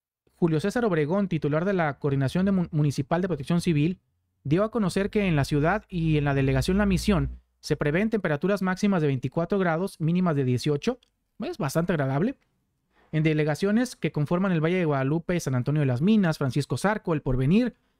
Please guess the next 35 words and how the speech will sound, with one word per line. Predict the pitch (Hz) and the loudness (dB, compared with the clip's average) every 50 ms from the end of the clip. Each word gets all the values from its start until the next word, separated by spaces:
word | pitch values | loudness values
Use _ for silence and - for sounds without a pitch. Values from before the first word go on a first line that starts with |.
| _ - | _ -4
un | 151 147 | -2 0
poco | 180 170 - 160 | 0 0 0 0
más | 151 151 143 - | 0 0 0 0
calientito, | 160 143 131 123 123 160 175 - 220 | -2 0 0 -2 -2 -2 0 0 0
veintinueve | 185 156 131 - 131 135 151 165 160 | 0 0 0 2 2 4 4 4 4
grados | 147 143 143 151 160 151 | 4 2 2 0 0 0
la | 139 127 | 0 0
máxima, | 127 139 170 175 - 220 220 220 208 | 0 0 0 0 2 2 2 2 2
mínimas | 170 170 180 180 170 147 131 | 2 2 2 2 2 2 0
de | 135 - | -2 -2
quince. | - 196 226 220 - 190 196 208 - _ _ _ _ _ _ _ _ _ _ - | 0 2 2 2 2 0 -4 -4 -6 _ _ _ _ _ _ _ _ _ _ -2
Y | 160 | 0
en | 170 | 2
la | 170 165 | 2 2
región | - 151 - 214 226 220 | 0 0 0 0 -2 0
sur, | - 220 220 247 269 247 | 0 0 0 2 2 0
lo | 185 147 | -2 0
que | - 147 | 0 -2
respecta | 135 135 - - 175 - 190 | -2 -2 -2 -4 -4 -2 -2
a | 170 | -2
San | 175 151 | 0 0
Vicente, | 139 135 127 - 190 196 190 - 190 | 0 0 0 2 0 0 0 0 0
Santo | - 190 202 - 220 | 0 0 0 0 0
Tomás, | 214 - 165 151 143 147 185 - _ _ _ _ _ _ _ _ _ _ _ - | 0 0 0 2 2 0 -2 -4 _ _ _ _ _ _ _ _ _ _ _ -4
estarán | 147 135 - 151 151 170 190 202 - - | -4 -2 0 0 0 0 -2 -4 -6 -4
en | - 160 156 151 | 0 2 2 4
los | 143 139 135 131 | 4 2 2 2
veintisiete | 139 135 123 131 - 185 170 - 170 | 0 0 -2 -2 -2 -2 -2 0 -2
grados | 160 151 151 156 160 151 - - - _ _ _ _ _ _ _ _ _ _ _ _ _ _ _ _ _ _ | 0 0 0 -2 -4 -6 -8 -12 -20 _ _ _ _ _ _ _ _ _ _ _ _ _ _ _ _ _ _
las | - 131 143 135 131 123 - - - | -4 0 0 0 0 -2 -4 -2 0
máximas. | 151 160 160 - - - 139 123 117 110 - - - - | 0 0 0 -2 -2 0 2 2 2 0 0 -4 -6 -4
En | 139 135 | -2 0
Heréndira, | 139 147 175 196 202 208 196 196 196 190 | 2 2 2 2 2 2 0 0 -2 -4
Punta | - 180 180 180 - 170 - | -2 -2 -2 0 -2 -4 -2
Colonet, | - 175 180 180 175 175 180 180 | -2 -2 0 0 0 0 -2 -2